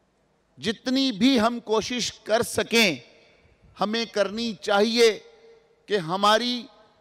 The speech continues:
وجہ سے کسی دوسرے شخص کی کوئی دل آزاری نہ ہو جائے۔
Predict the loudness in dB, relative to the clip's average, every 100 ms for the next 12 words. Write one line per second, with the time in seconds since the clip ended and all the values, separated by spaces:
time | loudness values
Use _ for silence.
0 | _ _ -8 2 4 6 4 4 0 0
1 | -4 -18 -20 _ _ _ _ _ _ _
2 | -8 -4 -2 -4 -6 -6 -2 0 0 -2
3 | -2 -4 -4 -8 -6 -6 -10 _ _ _
4 | _ _ 2 2 2 0 2 2 4 2
5 | 4 2 2 0 2 2 2